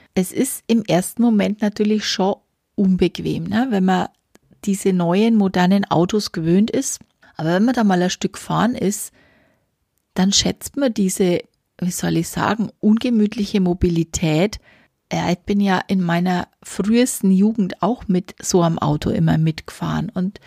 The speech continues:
es hat schon was. Es ist schon wirklich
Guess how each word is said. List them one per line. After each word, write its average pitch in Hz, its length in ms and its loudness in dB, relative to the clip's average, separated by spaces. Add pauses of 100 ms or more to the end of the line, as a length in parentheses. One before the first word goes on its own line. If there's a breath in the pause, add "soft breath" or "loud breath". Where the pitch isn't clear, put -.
(420 loud breath)
es - 220 -4
hat 294 180 -2
schon 160 220 -2
was. 156 300 -6
Es - 200 -6
ist - 280 -4
schon 226 280 0
wirklich 202 540 0